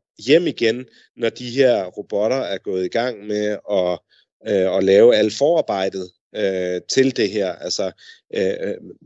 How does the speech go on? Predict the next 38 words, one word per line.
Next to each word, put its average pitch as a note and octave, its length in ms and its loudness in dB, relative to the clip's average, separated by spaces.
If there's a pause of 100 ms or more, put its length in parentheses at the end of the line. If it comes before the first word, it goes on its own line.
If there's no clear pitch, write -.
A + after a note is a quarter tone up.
(120)
personerne C#3 600 4
eller F2 140 0
astronauterne A2+ 760 -4
vil G2+ 240 2 (360)
kunne B2 140 -4
scoute, A2+ 480 -2
om G2+ 200 -6
der G2+ 80 -8
er F#2+ 80 -4
for - 100 -18
store A#2+ 320 -8
sten, B2+ 360 -4 (160)
de G#2+ 100 -10
skal F2+ 360 -2 (460)
øh, F2 140 -8
have F#2+ 100 -4
gjort F#2+ 280 -2
noget A2 260 4
ved G2+ 140 4
og F#2+ 80 -2
så - 120 -12
videre. F2+ 300 -6 (380)
Øhm, G2+ 180 0
så, B2+ 240 0
så, G2+ 380 2
øh, F2+ 460 0
men, A2 260 -2
men A2 100 -6
det C#3 160 0
vil D3 120 4
være C3+ 140 4
sådan D#3 200 -4
en D3+ 100 -4
lille E3 300 0 (520)
f-, - 420 -20
hær D#3 380 0
eller G2+ 140 -10
familie D#3 640 -4